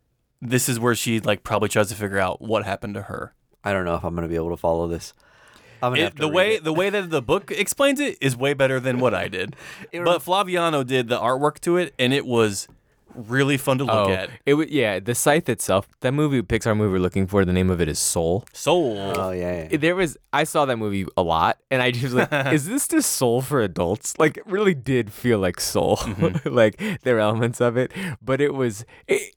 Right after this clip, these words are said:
Speaker 3: it, it was good. Like, I enjoy, I like Stephanie Phillips, and I think that she brings an element of comedy that is not like,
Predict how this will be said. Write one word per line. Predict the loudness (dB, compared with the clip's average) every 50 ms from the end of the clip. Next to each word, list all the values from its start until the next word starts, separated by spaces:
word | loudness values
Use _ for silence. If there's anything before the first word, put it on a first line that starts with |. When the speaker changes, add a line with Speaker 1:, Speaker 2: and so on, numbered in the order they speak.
| _ -2
Speaker 3:
it, | -2 -2 -2 _ 0
it | 2 2
was | 2 2 0 -2
good. | 0 0 0 0 0 -2 -8 -14 -20 -20 -16 _ 0
Like, | 2 2 2 2 -2 -8 _ _ _ _ _ _ _ _
I | 2 2
enjoy, | 2 2 0 -2 -2 0 0
I | 2 2
like | 2 2 0
Stephanie | -2 -4 -4 -2 -2 -2
Phillips, | 0 0 2 2 2 0 -2 -4 -4
and | -2 0 2
I | 2 2
think | 2 0 -2 0 0
that | 0 0
she | 0 -2 -2 -2 -2
brings | 0 2 2 2 2 2 2
an | 0 0 0 0
element | 0 0 2 2 2 2 0 0 0 0
of | 0 0 0 -2
comedy | -2 -2 0 0 0 0 2 2 2 2
that | 2 0 0
is | 0 -2 -2
not | -2 -2 0 0
like, | 0 -2